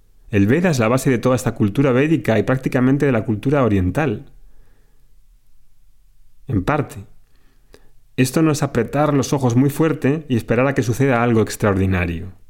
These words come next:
No, esto es a-, acerca de la realidad. Es para personas realistas,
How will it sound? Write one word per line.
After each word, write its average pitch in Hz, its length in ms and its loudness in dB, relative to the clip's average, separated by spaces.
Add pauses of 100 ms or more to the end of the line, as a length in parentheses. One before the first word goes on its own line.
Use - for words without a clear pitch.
No, 120 320 2
esto 104 200 -2
es 135 140 -2
a-, 123 120 0
acerca 131 500 -2
de 127 80 2
la 107 100 2
realidad. 101 580 2 (640)
Es 127 100 -4
para 131 240 -2
personas 127 400 0
realistas, 110 920 0